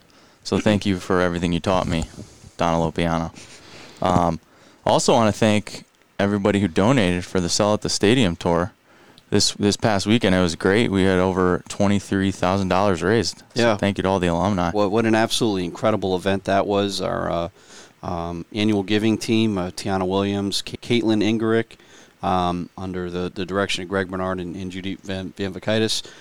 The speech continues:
Speaker 2: in, uh, in alumni and in, uh, of, in development office, uh,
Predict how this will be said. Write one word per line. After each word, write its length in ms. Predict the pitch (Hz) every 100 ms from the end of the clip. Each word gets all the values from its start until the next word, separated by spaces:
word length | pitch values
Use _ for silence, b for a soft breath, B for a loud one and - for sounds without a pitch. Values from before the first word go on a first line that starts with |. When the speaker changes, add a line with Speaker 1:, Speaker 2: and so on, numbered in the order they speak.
| B B _
Speaker 2:
in, 160 | 107 101
uh, 160 | 95 -
in 100 | 101
alumni 440 | 101 101 101 101
and 200 | 98 87
in, 220 | 90 90 92
uh, 80 |
of, 260 | - - 90 _ -
in 160 | 110
development 340 | 92 107 107 107
office, 420 | 113 123 113 -
uh, 260 | 95 92